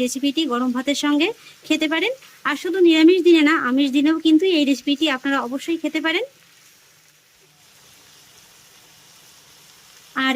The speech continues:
এবার আমি এর ভিতরে দিয়ে দেবো স্বাদ অনুযায়ী লবণ। লবণটা এখানে বুঝেই দেবেন, যেহেতু লাউটা ভাপিয়ে নেওয়ার সময় লবণটা দেওয়া হয়েছিল, সেই আন্দাজ করেই কিন্তু আপনারা এখানে লবণটা দিয়ে দেবেন। তবে আপনারা যদি একান্তই চিনিটা অপছন্দ করেন, তাহলে স্কিপ করে যেতে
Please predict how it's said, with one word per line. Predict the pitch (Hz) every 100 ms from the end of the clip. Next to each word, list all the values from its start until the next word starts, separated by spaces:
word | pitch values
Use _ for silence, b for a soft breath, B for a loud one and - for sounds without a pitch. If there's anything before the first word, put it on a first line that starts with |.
| 277
এবার | 294 339
আমি | 381 392
এর | 302
ভিতরে | 320 339 285
দিয়ে | 285
দেবো | 277 311 -
স্বাদ | 262 247 254
অনুযায়ী | 262 254 262 247
লবণ। | 240 262 403 523 - - - -
লবণটা | 254 262 311 330 339
এখানে | 359 381 285
বুঝেই | 277 359 311
দেবেন, | 294 330 508 B B - 262
যেহেতু | 294 311 311 262
লাউটা | 269 294 254
ভাপিয়ে | 269 311 320
নেওয়ার | 330 302
সময় | 330 339 330
লবণটা | 277 285 294 262
দেওয়া | 285 302
হয়েছিল, | 311 311 330 392 494 B B -
সেই | 311 285
আন্দাজ | 269 277 -
করেই | 285 302
কিন্তু | 311 320
আপনারা | 294 285 269
এখানে | 302 311
লবণটা | 247 262 277 254
দিয়ে | 269 277
দেবেন। | 302 508 - _ _ - _ _ _ _ -
তবে | 269 269 254
আপনারা | 285 294 294
যদি | 285 -
একান্তই | 269 294 359 359
চিনিটা | 320 311 302
অপছন্দ | 254 269 311 339 311
করেন, | 339 370
তাহলে | 269 285 294 277
স্কিপ | - 285
করে | 294 285
যেতে | 285